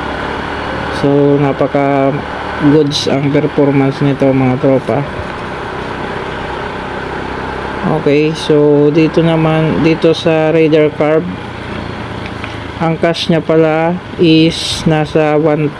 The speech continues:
thousand five, ay mali, one, one hundred five thousand four hundred.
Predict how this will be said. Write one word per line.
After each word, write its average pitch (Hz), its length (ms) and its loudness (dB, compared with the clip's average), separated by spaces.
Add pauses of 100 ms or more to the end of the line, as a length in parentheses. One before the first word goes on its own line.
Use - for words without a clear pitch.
thousand 156 800 2 (160)
five, 147 240 2 (1200)
ay 160 160 2
mali, 147 320 4 (840)
one, 160 240 4 (320)
one 160 240 4
hundred 160 480 2
five 151 160 4 (160)
thousand 165 880 4 (2000)
four 170 240 4
hundred. 156 560 4